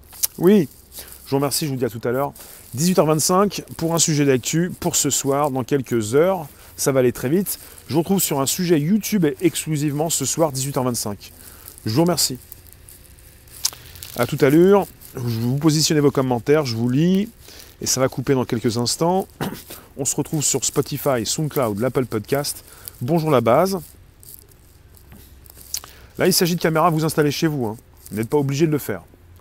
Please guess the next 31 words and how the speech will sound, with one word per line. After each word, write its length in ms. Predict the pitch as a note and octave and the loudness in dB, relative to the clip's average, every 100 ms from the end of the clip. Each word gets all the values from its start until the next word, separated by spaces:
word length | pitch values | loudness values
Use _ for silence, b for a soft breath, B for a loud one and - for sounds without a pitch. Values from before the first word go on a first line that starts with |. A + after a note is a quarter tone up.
| b b - | b b -8
Ça 200 | - B2+ | -2 0
a 20 | |
un 140 | A2+ | 0
prix. 280 | B2 F#3 A3 - - - - - - - - - - - - B B B B | 0 0 0 -4 -20 -20 -20 -20 -20 -20 -20 -20 -20 -20 -18 B B B B
C'est 180 | - A#2+ | -8 -4
peut-être 200 | - C3 | -2 -2
le 100 | A#2+ | -2
côté 320 | A2+ A#2+ A#2 A2 | -2 -2 -4 -4
geek, 320 | A#2 D3 - | -6 -6 -4
le 60 | |
côté 280 | A2+ B2 A2+ | -4 -2 -2
nouveau, 360 | A2+ A2+ C#3+ G#3 | -4 0 2 2
mais 240 | D#3+ B2 | 0 -2
ça, 260 | A#2+ B2 G#2 | -2 -4 -4
ça, 400 | - - - - G#2 | -8 -8 -6 -8 -8
cela 520 | - - A#2 C3+ - | -8 -4 -4 -4 -4
a 180 | A2+ A2+ | -4 -2
aussi 300 | C3+ D3 - | 0 -2 -2
une 80 | F#3 | -2
utilité. 540 | E3+ - D3+ C#3 G2+ - - - - - - - - - - B B B B B - | -2 -4 -6 -6 -8 -8 -20 -20 -20 -20 -20 -20 -20 -20 -20 B B B B B -8
Même 220 | A2+ C#3+ | -4 0
si, 320 | C#3+ - C#3 | 0 0 0
euh, 40 | B2+ | 0
vous 180 | A2 C3 | 0 -2
pensez 380 | C3+ B2 - | -4 -2 -2
que 40 | D3 | -2
ça 140 | A2+ | -4
n'ira 400 | A2 A2 B2+ C3+ | -2 -2 0 0
pas 120 | C3+ | 0
chez 180 | C3 - | -2 -2
vous, 240 | A2+ D3 | -2 -4